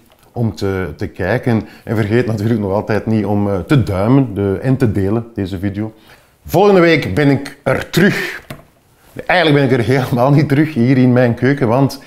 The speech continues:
ik sta mijn keuken voor één week af aan Jos Dazen. Volgende week zit ik namelijk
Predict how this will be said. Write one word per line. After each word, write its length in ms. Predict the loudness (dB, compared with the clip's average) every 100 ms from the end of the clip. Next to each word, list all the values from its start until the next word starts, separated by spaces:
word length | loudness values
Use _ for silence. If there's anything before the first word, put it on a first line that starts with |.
| -6
ik 160 | -4 -4
sta 280 | 0 2 4
mijn 200 | 4 4
keuken 300 | 2 2 2
voor 180 | 0 0
één 260 | 4 4
week 260 | 4 2 2
af 260 | -2 -2 -2
aan 320 | 0 0 -2 -8 _ _
Jos 360 | -2 2 2 2
Dazen. 460 | 2 2 0 -4 -6 -18 -20 -20 -20 -20 -20 _
Volgende 320 | -2 2 4
week 180 | 4 2
zit 200 | 0 -2
ik 100 | 0
namelijk 440 | 2 2 2 0